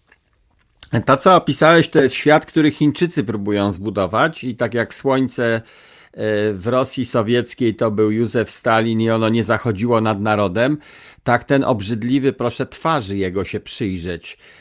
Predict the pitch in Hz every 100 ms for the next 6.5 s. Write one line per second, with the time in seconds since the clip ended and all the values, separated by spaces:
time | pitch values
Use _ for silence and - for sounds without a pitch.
0 | _ 95 104 123 - 143 151 143 123 117
1 | 98 90 131 127 107 101 101 - 113 104
2 | 135 117 107 110 - _ - - 107 107
3 | 107 107 113 - 107 117 101 - 120 120
4 | 120 - 139 120 131 113 110 101 123 117
5 | 110 107 - - 127 117 117 - 123 110
6 | - - 120 113 143